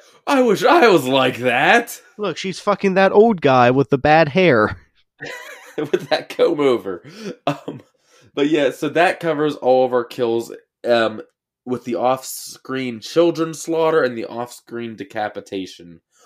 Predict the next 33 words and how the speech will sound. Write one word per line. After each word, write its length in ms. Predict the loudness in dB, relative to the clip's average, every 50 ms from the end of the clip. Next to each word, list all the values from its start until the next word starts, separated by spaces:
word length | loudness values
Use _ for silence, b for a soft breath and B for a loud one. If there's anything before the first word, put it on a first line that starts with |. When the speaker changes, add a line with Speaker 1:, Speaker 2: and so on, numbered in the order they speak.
| B -20 B
Speaker 1:
Why 380 | -12 -10 -6 -4 -2 -2 0
did 120 | -2 -2 -4
she 160 | -4 -6 -8
kill 260 | -6 -4 -6 -4 -2
that 220 | -2 -2 -2 -4
boy? 360 | -4 -8 -8 -8 -8 -10 -12 _ _ _ _ _ _ _ _ _ _ _ _ _ _ _ _ _ _ _ b b b b b b b b
Speaker 2:
I 120 | -6 -4
don't 200 | -2 -2 0 2
know, 200 | 2 4 4 4
because 320 | 4 2 2 2 2 2 2
she, 140 | 0 -2 0
he 140 | 2 2
was 200 | 2 2 2 2
extremely 640 | 2 0 0 -4 -2 0 2 2 4 4 2 2 2
nice 320 | 2 2 2 0 -2 -2 0
to 160 | 2 2 4
her. 160 | 4 2 0
He 180 | 0 2 2 2
liked 320 | 4 4 2 2 2 2
her 160 | 2 4 4
a 100 | 4 4
lot. 360 | 2 2 2 2 0 -2 -2 _ _ _ _ -20 _ _ _
Speaker 1:
Yeah, 160 | -6 -6 -6 -6 -6
he 100 | -4 -4 0
got 220 | 2 2 0 0
super 480 | -4 -10 -4 0 0 2 2 0 -4 -6
excited 460 | -6 -4 -2 0 0 0 0 -4 -8
'cause 120 | -8 -8
she 140 | -6 -6 -6
said 220 | -4 -4 -4 -2
goodbye 420 | -2 -2 -2 0 -2 -4 -2 -2 -4 -4
to 280 | -4 -6 -4 -4 -6
him. 160 | -8 -12 -16